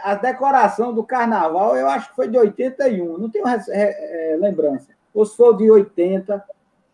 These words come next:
E eu não me lembro se a gente ficava na casa dele ou era na casa de Júlio, preparando toda aquela o, os estandartes que foram pre-, é, presos no, nos postes da cidade. Tu lembra, Júlio?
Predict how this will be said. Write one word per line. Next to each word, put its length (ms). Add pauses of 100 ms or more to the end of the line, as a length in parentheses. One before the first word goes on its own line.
(400)
E 100
eu 160
não 100
me 140
lembro 320
se 160
a 100
gente 240
ficava 460
na 160
casa 320
dele 220
ou 80
era 180
na 140
casa 280
de 180
Júlio, 460
preparando 720
toda 300
aquela 880 (1600)
o, 720 (160)
os 140
estandartes 800
que 120
foram 320
pre-, 460
é, 420 (480)
presos 480
no, 540 (960)
nos 220
postes 360
da 120
cidade. 520
Tu 100
lembra, 360
Júlio? 300